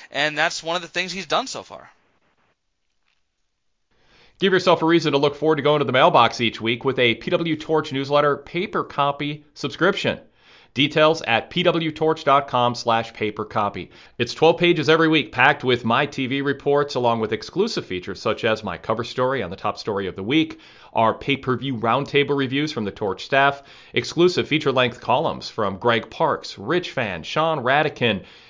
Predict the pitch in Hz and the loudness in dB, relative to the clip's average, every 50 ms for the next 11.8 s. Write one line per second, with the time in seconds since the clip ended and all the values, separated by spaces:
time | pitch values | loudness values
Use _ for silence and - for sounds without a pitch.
0 | - _ _ 117 123 156 185 175 - - 156 160 160 151 135 156 156 151 147 - | -20 _ _ 2 2 2 2 0 0 0 0 0 0 0 0 0 0 0 0 -2
1 | - 120 117 110 101 110 120 127 139 135 - - 123 120 131 139 156 170 170 - | -2 -2 -2 -2 -2 0 0 0 0 0 0 0 0 2 2 0 0 -2 -4 -8
2 | - _ _ - - 160 175 175 - - - 156 160 156 - - - - 131 131 | -18 _ _ 0 2 2 2 2 -2 0 2 2 2 2 -2 -6 -2 0 0 0
3 | 131 - - - 147 - - - - 117 110 123 135 139 139 135 - 123 117 113 | -2 -4 -6 -6 -6 -6 -8 -4 -2 -2 2 4 4 4 2 0 0 -2 -2 -2
4 | 113 113 - - - _ _ _ _ _ 113 117 120 117 104 113 113 104 95 73 | -2 -4 -6 -12 -18 _ _ _ _ _ 0 0 0 0 0 0 0 0 0 -2
5 | - - - _ _ _ _ _ _ _ - 160 170 180 175 180 180 175 - - | -4 -10 -20 _ _ _ _ _ _ _ -4 2 2 4 4 4 0 0 0 -2
6 | 170 170 170 - - 156 156 156 151 - 131 127 131 127 120 - - 135 127 127 | -2 -2 -2 0 2 2 2 2 0 0 2 2 2 0 -2 -4 0 2 2 2
7 | 123 - - - - - 170 190 190 - 202 185 185 - - 170 175 180 180 - | 2 -2 -8 -12 -6 -2 -2 -2 0 0 -2 -4 -4 -2 0 2 2 2 2 0
8 | 123 95 - - _ _ _ _ _ _ - 165 160 135 110 117 135 170 185 185 | -4 -6 -6 -12 _ _ _ _ _ _ 0 2 2 2 0 2 2 2 2 2
9 | - - 175 165 151 147 - - - 170 220 254 247 - 147 107 95 95 95 95 | 0 0 0 0 0 -2 -6 -4 -2 -2 0 0 -2 0 0 2 2 2 0 0
10 | 98 101 - _ _ _ _ _ - 101 101 - - 165 175 185 190 185 175 131 | -2 -6 -10 _ _ _ _ _ -12 -10 -10 -2 2 4 4 4 6 4 2 2
11 | 90 - - _ _ - 190 214 233 220 185 156 113 - - - | 0 -2 -10 _ _ 0 2 2 4 2 2 2 0 -2 -8 -20